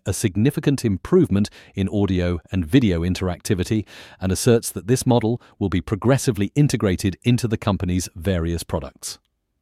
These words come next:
Next today, Meta has released a new A I-driven tool called Imagine with Meta that lets users generate high-resolution images by providing text-based descriptions. The web-based tool, similar to Open A I's dall-E,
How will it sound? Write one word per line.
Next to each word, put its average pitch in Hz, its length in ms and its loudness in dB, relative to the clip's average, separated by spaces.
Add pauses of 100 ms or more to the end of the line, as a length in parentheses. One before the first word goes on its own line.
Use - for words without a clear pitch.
(320)
Next 143 280 2
today, 78 480 -2 (140)
Meta 139 360 2
has 107 200 0
released 104 360 0
a - 20 2
new 113 320 2
A 127 160 2
I-driven 95 460 -2
tool 80 360 -6 (140)
called 107 300 0
Imagine 101 400 0
with 90 180 0
Meta 110 420 -2 (380)
that 110 140 -4
lets 123 260 -2
users 104 300 0
generate 90 400 -2
high-resolution 120 800 0
images 80 440 -6 (300)
by 101 140 0
providing 90 480 -2
text-based - 680 -4
descriptions. - 800 -8 (840)
The 123 80 2
web-based 127 500 0
tool, 78 340 -8 (160)
similar 87 420 -2
to 90 140 -2
Open 87 220 -2
A 80 100 -4
I's 80 240 -6
dall-E, 82 680 -6